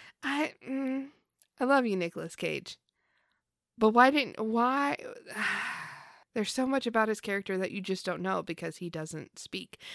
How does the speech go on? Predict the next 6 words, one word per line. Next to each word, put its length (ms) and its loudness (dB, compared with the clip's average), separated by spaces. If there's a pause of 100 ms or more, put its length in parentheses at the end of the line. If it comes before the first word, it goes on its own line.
(240)
So 440 6 (340)
I, 720 6
I 140 4
like 340 4
that. 600 4 (320)
Um, 600 0